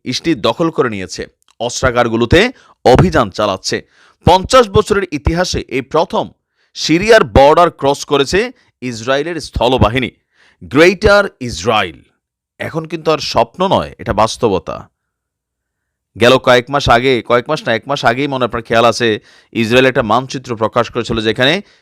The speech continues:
সিরিয়াকে বলা হয়েছিল এটা ইসরায়েলের অন্তর্ভুক্ত হবে। অথচ দামেস্ক দখলের পর সিরিয়ার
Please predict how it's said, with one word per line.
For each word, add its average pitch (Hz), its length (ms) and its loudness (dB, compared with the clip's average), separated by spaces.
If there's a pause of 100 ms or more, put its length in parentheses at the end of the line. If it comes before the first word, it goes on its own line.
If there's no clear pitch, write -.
সিরিয়াকে 135 600 2
বলা 107 200 2
হয়েছিল 135 440 0 (320)
এটা 107 260 -2
ইসরায়েলের 123 480 0
অন্তর্ভুক্ত 113 520 -6
হবে। 90 260 -6 (920)
অথচ 226 300 2
দামেস্ক 190 520 2
দখলের 202 440 0
পর 139 380 2
সিরিয়ার 175 580 2